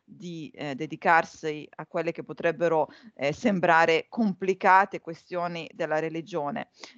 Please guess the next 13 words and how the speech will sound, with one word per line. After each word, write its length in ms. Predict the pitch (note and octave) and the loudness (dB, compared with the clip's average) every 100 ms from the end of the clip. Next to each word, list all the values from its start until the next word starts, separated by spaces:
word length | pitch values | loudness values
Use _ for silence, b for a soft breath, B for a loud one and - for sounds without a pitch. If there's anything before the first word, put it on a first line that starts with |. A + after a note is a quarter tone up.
| _ | _
e, 380 | - C4 G#3+ - | 2 6 6 2
ehm, 500 | - F3 D#3 D#3 D3+ - | 2 4 4 2 -6 -2
e 200 | F#3 E3+ | 0 0
il 120 | D#3+ | -2
cui 160 | - | -2
risultato, 840 | D3+ F3+ G#3 - E3 - F#3+ E3 - | -2 -2 -2 4 4 4 2 2 0
ehm, 220 | C#3+ C#3+ C3 | -8 -8 -8
molto 260 | D3+ D3+ | -8 -8
spesso 400 | F#3 - F3 - | -6 0 0 -2
non 140 | D3 D3+ | -6 -2
può 140 | F#3+ | 2
essere 260 | F3 - D#3 | 2 2 -4
dimostrato, 800 | D3 D3+ D#3+ D#3+ D3+ - D3 | -4 -8 -4 2 2 2 -6